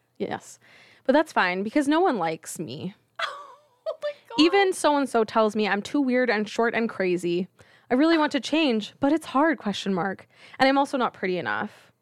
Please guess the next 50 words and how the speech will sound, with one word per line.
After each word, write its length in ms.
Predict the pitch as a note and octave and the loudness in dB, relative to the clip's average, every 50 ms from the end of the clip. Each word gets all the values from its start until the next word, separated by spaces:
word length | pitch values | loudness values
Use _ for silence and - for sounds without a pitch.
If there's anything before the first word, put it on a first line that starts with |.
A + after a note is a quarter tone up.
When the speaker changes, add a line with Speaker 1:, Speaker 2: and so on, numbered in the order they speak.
| _ _ _ _ _ - | _ _ _ _ _ 2
Speaker 1:
Oh, 140 | C4+ B3 - | 2 4 4
on 180 | - B3 B3+ | 2 0 0
to 100 | A#3+ C4 | 0 0
a 40 | B3+ | 0
different 320 | A3+ A3+ - - G3 F3+ - | 0 -2 -2 -4 -4 -4 0
subject. 560 | - E3+ F3+ - - F2 - - - - - - | -2 -2 -2 0 -2 0 0 -2 -4 -8 -16 -6
Tom 240 | - - C#4+ D4+ D#4 | -2 0 0 2 2
gets 220 | D#4+ C4+ - - | 0 -2 -2 -4
jealous 380 | - - G#3+ G#3+ G#3+ G#3 - A3 | 0 2 4 4 2 2 0 -2
when 80 | G3+ | -2
I 60 | G3 | 0
have 220 | G3 G3+ F#3+ F#3 - | 0 0 -2 -2 -2
boy 200 | - G3 G3+ G3+ | 0 0 2 0
posters 420 | F#3+ - G#3 G3 F#3+ - G3 G3 G3+ | 0 0 -2 -2 -2 -2 -4 -2 -2
up 160 | F#3+ F3+ - | -2 -4 -4
in 60 | F#3 | -4
my 120 | F#3+ F3+ F#3 | -4 -2 -2
room. 400 | G3 - - G#3+ G#3+ G3+ G3+ G#3 - - - - _ | -4 -4 -4 -6 -4 -4 -6 -8 -8 -16 -20 -8 _
He 100 | - D4 | 2 4
even 160 | D#4 E4+ D4+ | 4 4 4
gets 200 | D4+ C#4+ - - | 2 0 0 0
jealous 300 | - G#3 G#3 G#3+ G#3 - | 2 4 4 2 2 -2
when 100 | A3+ G#3+ | -2 -2
I 100 | G3+ G3 | -2 -2
say, 460 | G3+ - - G3+ G#3 G3+ G3+ G3+ G#3 - _ _ _ _ | -2 0 2 2 2 4 2 0 0 -4 _ _ _ _
when 140 | A#3 A#3+ A#3+ | 0 2 2
one 100 | A#3+ A#3 | 2 0
is 120 | A#3 A3+ - | 0 -2 -4
cute, 440 | - - D#4 C#4+ G3+ - - - - _ - - _ _ | -4 -2 0 0 0 -2 -4 -10 -20 _ -20 -20 _ _
when 120 | - A#3+ A#3+ | 2 2 4
I 80 | A#3+ | 4
want 140 | A#3+ B3+ B3+ | 4 2 0
to 80 | C#4 A#3+ | -2 -2
hang 240 | - B3 B3 A#3+ | -2 -2 0 2
out 120 | A#3 A#3+ - | 2 2 2
with 140 | A3 G#3 G3+ - - | 0 -2 -2 -2 -2
other 200 | A3 A3+ A3 F#3+ | 0 2 0 0
boys. 680 | - G#3+ G#3+ B3+ A#3+ F#3+ F3+ F#3 F#3+ G3+ - - - _ _ _ _ _ - | 2 2 2 4 4 2 2 0 -4 -6 -8 -14 -18 _ _ _ _ _ -2
And 60 | G#3 | 0
then 80 | G3+ G3 | 0 2
I 80 | G3 G3 | 2 2
list 260 | G3+ G3 F#3+ - - | 2 0 0 0 0
off 320 | F#3+ F#3 E3+ F3+ - - - | 2 2 0 0 -4 -10 -10
the 140 | F3+ F#3+ | -10 -10
three 200 | F#3 - G3 F#3 | -6 -2 -2 -2
popular 360 | - - F3 F#3 F#3+ F#3+ F#3 F3+ | 0 0 -2 -2 0 -2 -2 0
boys 320 | - F3+ F3+ F#3+ F#3 - | 0 0 -2 -2 -2 -4
in 60 | F#3+ F3+ | -6 -8
the 80 | F#3+ | -8
school 460 | F#3 - - - F#3+ G3 G3 G3+ G#3 | -8 -8 -6 -2 0 0 0 0 -2